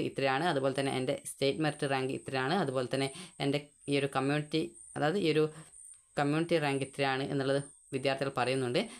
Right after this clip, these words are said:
അപ്പോൾ അതുകൊണ്ടാണ് വിദ്യാർത്ഥികൾക്ക് ആ ഒരു ഡീറ്റെയിൽസ് സ്വന്തമായിട്ട് തന്നെ എങ്ങനെ ചെക്ക് ചെയ്യാം എന്നുള്ളത് നിങ്ങൾക്ക് പറഞ്ഞു തരുന്നത്. അപ്പോൾ നിങ്ങൾ ഈ ഒരു റിസൾട്ട് ചെക്ക് ചെയ്തിട്ട് നിങ്ങൾക്ക് അതുമായി ബന്ധപ്പെട്ട എന്തെങ്കിലും പരാതികളുണ്ടെങ്കിൽ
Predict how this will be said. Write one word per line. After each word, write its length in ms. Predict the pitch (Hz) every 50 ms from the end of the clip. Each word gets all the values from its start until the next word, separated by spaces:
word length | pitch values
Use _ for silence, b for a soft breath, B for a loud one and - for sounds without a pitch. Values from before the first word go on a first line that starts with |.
| B B
അപ്പോൾ 120 | 190 202 202 196 190
അതുകൊണ്ടാണ് 420 | 185 185 185 180 175 170 170 156
വിദ്യാർത്ഥികൾക്ക് 540 | 143 147 147 143 143 - 156 139 139 147 151 120 127
ആ 40 | 131 139 131
ഒരു 100 | 143 139 131
ഡീറ്റെയിൽസ് 420 | 127 127 123 135 127 - - 139 - 143
സ്വന്തമായിട്ട് 460 | 139 139 139 160 170 165 151 147 151 139 139
തന്നെ 120 | 135 131 131
എങ്ങനെ 200 | 127 131 131 127 -
ചെക്ക് 220 | 127 117 - - 139
ചെയ്യാം 220 | 139 135 131 135 - - _ _
എന്നുള്ളത് 300 | 143 131 127 131 - 208 214 - 156
നിങ്ങൾക്ക് 260 | 139 131 127 123 - - -
പറഞ്ഞു 220 | 120 117 123 131 131
തരുന്നത്. 320 | 131 120 127 123 120 160 214 226 B B B B B _ _ _ _ _ _ _ _ _ - 190
അപ്പോൾ 140 | 185 220 220
നിങ്ങൾ 160 | 214 214 220 - 202
ഈ 20 | 202 202
ഒരു 80 | 208 202 190 160
റിസൾട്ട് 340 | 147 - 185 180 175 196 180 -
ചെക്ക് 220 | 143 - - 165 151
ചെയ്തിട്ട് 300 | 147 135 127 131 127 185 175
നിങ്ങൾക്ക് 280 | 156 143 139 139 - 151 B B B B B 147
അതുമായി 280 | 147 156 165 175 180 175 170
ബന്ധപ്പെട്ട 280 | 160 151 147 160 151 147 135
എന്തെങ്കിലും 280 | 135 139 147 151 147 -
പരാതികളുണ്ടെങ്കിൽ 720 | 135 120 127 131 139 147 135 135 127 127 120 127 131 165 190